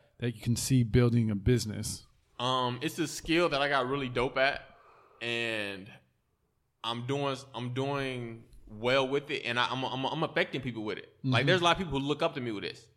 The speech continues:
Speaker 2: and, like, even though I have a, a broader spectrum with things, and there's other things that I wanna do later on in life,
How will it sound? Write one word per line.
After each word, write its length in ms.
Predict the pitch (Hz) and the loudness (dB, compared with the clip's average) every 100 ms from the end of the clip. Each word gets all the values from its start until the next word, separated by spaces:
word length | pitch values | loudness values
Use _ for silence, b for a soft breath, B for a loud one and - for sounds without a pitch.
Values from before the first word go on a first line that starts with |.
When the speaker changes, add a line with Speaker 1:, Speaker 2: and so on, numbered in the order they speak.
| _ _ - | _ _ -2
Speaker 2:
and, 140 | 131 | 2
like, 140 | 123 | 2
even 220 | 160 180 175 | 2 2 4
though 420 | 170 160 143 b b b b - | 4 4 0 b b b b 2
I 80 | 147 | 6
have 240 | 160 151 | 6 8
a, 260 | 139 131 - | 6 4 2
a 100 | 117 | -2
broader 360 | 113 135 151 135 | 2 6 6 4
spectrum 420 | - 156 175 147 | 0 0 2 0
with 140 | 131 135 | 0 0
things, 260 | 131 123 | 0 0
and 140 | 120 117 | -4 -2
there's 280 | 120 127 127 | 0 -2 -2
other 220 | 151 147 | 0 2
things 180 | 147 143 | 0 -2
that 80 | 131 | 0
I 60 | |
wanna 260 | 131 127 117 | 2 0 -2
do 420 | 113 151 143 120 | 0 0 0 -2
later 280 | 110 123 120 | 0 0 2
on 180 | 120 117 | 0 0
in 80 | 110 | 0
life, 340 | 107 110 | 2 2